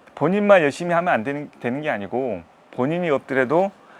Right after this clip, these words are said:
여기가 다른 사람이 다 할 수 있게끔 만들어 놓는 것이 최고의 리더십이에요, 솔직히. 이게 무슨 얘기인지 알죠?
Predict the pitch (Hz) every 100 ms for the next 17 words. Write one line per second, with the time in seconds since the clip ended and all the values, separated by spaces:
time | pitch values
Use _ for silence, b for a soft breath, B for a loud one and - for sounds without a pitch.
0 | B B B - 127 156 160 151 123 151
1 | 147 151 151 143 120 131 131 165 - 139
2 | 135 - 123 92 110 151 165 156 131 131
3 | 120 113 139 - 214 202 175 165 151 -
4 | - - - 127 147 190 170 135 107 95
5 | 120 - 104 87 87 87 92 _ _ -
6 | 98 92 85 85 - - - - 120 143
7 | 123 98 85 78 -